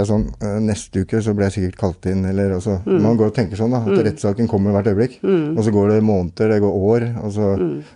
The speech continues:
Speaker 1: til slutt så har man nesten glemt det.
Speaker 2: Ja.
Speaker 1: Ja, og så plutselig da, så kommer innkallinga, og så er du i retten, og så får du en dom, og så går det liksom fjorten dager, og så
Speaker 2: Mm.
Speaker 1: har du brev i postkassa, du skal være der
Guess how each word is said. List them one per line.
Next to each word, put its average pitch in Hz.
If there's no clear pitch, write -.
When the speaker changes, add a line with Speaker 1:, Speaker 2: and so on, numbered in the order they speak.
Speaker 1:
til 104
slutt 107
så 101
har 101
man 113
nesten 101
glemt 82
det. 143
Speaker 2:
Ja. 247
Speaker 1:
Ja, 139
og 120
så 110
plutselig 98
da, 95
så 98
kommer 92
innkallinga, 107
og 101
så 101
er 90
du 92
i -
retten, 92
og 120
så 110
får 98
du 95
en 101
dom, 139
og 110
så 113
går 98
det 95
liksom 98
fjorten 95
dager, 101
og 113
så -
Speaker 2:
Mm. 113
Speaker 1:
har 95
du 95
brev 90
i 90
postkassa, 95
du 101
skal -
være 95
der 92